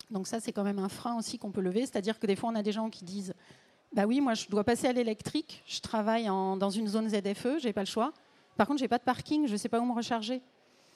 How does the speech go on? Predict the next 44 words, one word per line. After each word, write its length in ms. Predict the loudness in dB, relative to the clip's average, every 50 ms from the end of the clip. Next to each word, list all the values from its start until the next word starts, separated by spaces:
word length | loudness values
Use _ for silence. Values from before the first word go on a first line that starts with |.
| _ -20 -20 -8 -6
Donc 160 | -6 -4 -2
en 60 | -2 0
fait, 220 | 0 0 0 0 -2
on 120 | -4 -4
contacte 580 | -6 -6 -4 -4 0 0 0 0 0 -2 -2 -4
aussi 220 | -4 -2 -4 -4
des 120 | -4 -4 -2
fois 180 | 0 -2 -2
des 80 | -2 -2
propriétaires 580 | -2 -2 -2 0 0 -2 -2 -2 -2 -4 -4
de 80 | -4 -2
parking 460 | -2 -2 -4 -4 -6 -8 -6 -4 -2
vraiment 300 | 0 0 0 2 2 0
pour 180 | 0 -2 0 2
lever 240 | 2 2 2 0 -2
tous 200 | -2 -4 -2 0
les 120 | 0 0
freins 400 | -2 -6 -10 -8 -6 -6 -6 -6 -8 _ _ -20 -20 -20 -20 -20 _ _ -6
et 80 | -6
pour 160 | -4 -4 -8 -6
pouvoir 320 | -6 -2 0 0 2 0
accompagner 580 | 0 -2 -4 -2 -2 -2 -2 0 -2 -2 -4 -2 -2
au 100 | -2 0
mieux, 400 | 0 2 2 2 4 4 2 2 -2 -8 -20 _ _ _ -14 -4 -2
euh, 500 | 0 2 2 2 2 2 2 2 2 2
l'utilisateur 880 | 2 0 -2 -2 -4 -4 -2 0 2 0 2 2 0 0 0 0 -2 -4
pour 160 | -6 -6 -2
que 100 | -2 0
la 200 | 0 2 0 -2
transition 460 | -2 -6 -6 -6 -6 -8 -8 -8 -8
se 100 | -4 -4
fasse 180 | -4 -4 -2 -4
le 80 | -6
plus 160 | -4 -4 -4
vite. 340 | -6 -6 -8 -10 -14 -16 -18 _ _ _ _ -20 -20 -20 _ -10
Donc 120 | -10 -4
ça, 160 | -2 0 0 0
c'était 320 | -2 -6 -4 -4 -4 -4
plutôt 420 | -4 -6 -6 -4 -2 0 0 2
la 120 | 0 0 0
partie 440 | 0 -2 -4 -4 -8 -8 -8 -6 -4 -2
accompagnement 640 | -4 -4 -2 -2 -2 0 0 0 -2 -2 -4 -4 -4
du 80 | -4
changement. 500 | -4 -4 -6 -6 -6 -4 -6 -6 -6 -8